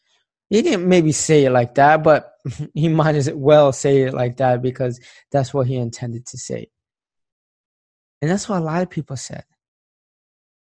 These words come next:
But I had a purpose in mind. And my purpose was to motivate and inspire people, 'cause that's my natural tendency. Always when I was in college, people always told me their problems.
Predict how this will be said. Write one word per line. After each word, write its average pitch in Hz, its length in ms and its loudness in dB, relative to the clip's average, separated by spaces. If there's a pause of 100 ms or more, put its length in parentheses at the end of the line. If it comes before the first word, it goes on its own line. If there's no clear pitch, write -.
(540)
But - 460 -6 (160)
I 127 40 -6
had 143 200 -4
a 147 40 -2
purpose 147 440 -10
in 127 100 -10
mind. 113 280 -14 (720)
And 139 160 -2
my 147 160 2
purpose 170 720 -8 (640)
was 139 240 -6
to 143 80 -8
motivate 135 560 -4
and 143 160 -8
inspire 123 480 -6
people, 127 420 -8 (160)
'cause 170 180 0
that's 202 280 2
my 208 100 0
natural 147 560 -2
tendency. 127 720 -10 (640)
Always 175 460 4
when 151 100 -4
I 143 100 2
was 143 120 -4
in 143 100 -6
college, 156 540 -6 (260)
people 170 240 -4
always 170 320 0
told 147 160 -6
me 131 120 -4
their 117 100 -6
problems. - 500 -12